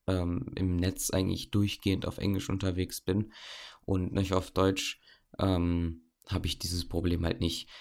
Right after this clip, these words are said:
Ähm, wie das dann in der finalen App aussieht, beziehungsweise ob da entsprechende Updates dann noch nachgeliefert werden für die anderen Sprachen, weiß ich natürlich noch nicht. Das wird sich dann zeigen. Aber, ähm, die App ist auf jetzt,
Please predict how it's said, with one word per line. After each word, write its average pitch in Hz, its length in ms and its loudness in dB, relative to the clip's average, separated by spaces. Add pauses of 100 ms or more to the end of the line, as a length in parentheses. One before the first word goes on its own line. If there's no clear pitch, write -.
(120)
Ähm, 95 180 4
wie 110 80 12
das 113 260 10
dann 104 180 6
in 101 160 4
der 95 120 6
finalen 101 500 4
App - 180 2
aussieht, 107 600 0
beziehungsweise 95 840 0
ob - 200 -4
da - 80 2
entsprechende - 880 -2
Updates 101 460 2
dann 95 180 -2
noch 87 160 0
nachgeliefert 117 760 2
werden 101 240 2
für - 160 -8
die - 140 -4
anderen 98 200 0
Sprachen, 98 540 0
weiß 90 160 0
ich 90 100 -4
natürlich 87 340 0
noch 87 160 2
nicht. - 300 4 (280)
Das - 100 -6
wird 95 140 2
sich 95 140 -2
dann 90 180 -2
zeigen. 117 520 0 (340)
Aber, 95 600 4
ähm, 92 280 -2
die - 140 -2
App 95 120 0
ist 95 100 -2
auf 87 140 -2
jetzt, - 240 -4